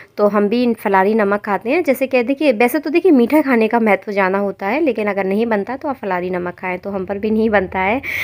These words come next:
क्योंकि आजकल ऐसे शरीर मजबूत रहे नहीं है, क्योंकि बहुत जल्दी मतलब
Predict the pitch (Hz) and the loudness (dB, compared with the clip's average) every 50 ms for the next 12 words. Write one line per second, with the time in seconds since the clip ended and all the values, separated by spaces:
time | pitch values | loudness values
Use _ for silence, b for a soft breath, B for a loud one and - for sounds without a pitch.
0 | B B B - - 233 - 277 262 247 240 - - 269 262 247 240 269 262 262 | B B B -12 -10 -2 2 4 4 4 4 2 2 2 2 2 2 2 0 2
1 | 233 233 240 226 226 214 196 220 226 226 - - 196 202 214 220 220 202 202 202 | 0 0 2 2 0 0 0 0 -2 -2 -2 -2 0 0 2 2 2 0 2 0
2 | 220 247 240 240 214 226 220 196 208 214 226 233 208 214 202 208 214 226 226 220 | 0 0 -2 -4 -6 -6 -6 -4 0 0 0 0 0 0 0 0 0 -2 -2 -2
3 | 220 233 | -4 -6